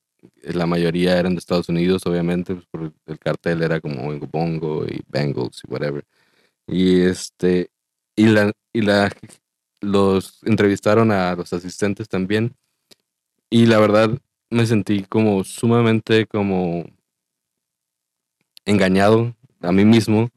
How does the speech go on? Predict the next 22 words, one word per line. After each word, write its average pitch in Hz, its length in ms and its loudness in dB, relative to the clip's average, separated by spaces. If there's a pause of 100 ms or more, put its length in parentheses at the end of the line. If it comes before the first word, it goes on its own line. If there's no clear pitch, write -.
(180)
porque 104 240 -2
los 104 160 2
asistentes 98 420 -2
estaban 104 260 0
diciendo 98 300 0
lo 98 80 2
mismo 92 280 -6
que - 100 -10
decían 92 320 -8
los 95 100 -14
asistentes 92 480 -8
de 92 80 -2
All 117 180 2
My 104 120 0
Friends. 117 380 0
O - 40 -20
sea, 95 180 -4
como, 104 260 -4 (420)
¿cómo 156 120 -2
es 147 60 -2
posible 147 440 0
que 131 220 -4